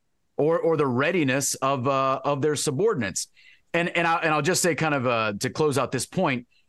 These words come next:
well, what does moral injury look like? Well, it looks like a couple of things. One,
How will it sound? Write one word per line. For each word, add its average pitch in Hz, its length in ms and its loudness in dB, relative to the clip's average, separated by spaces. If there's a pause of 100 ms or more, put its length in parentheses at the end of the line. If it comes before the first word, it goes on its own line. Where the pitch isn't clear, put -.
(180)
well, 160 140 2
what 226 220 2
does 175 180 0
moral 165 480 2
injury 135 380 0
look 123 260 0
like? 90 300 -2
Well, 143 100 2
it 160 60 0
looks 208 160 0
like 170 120 0
a 139 60 0
couple 147 300 0
of 123 80 -2
things. 92 340 -2 (460)
One, 156 560 0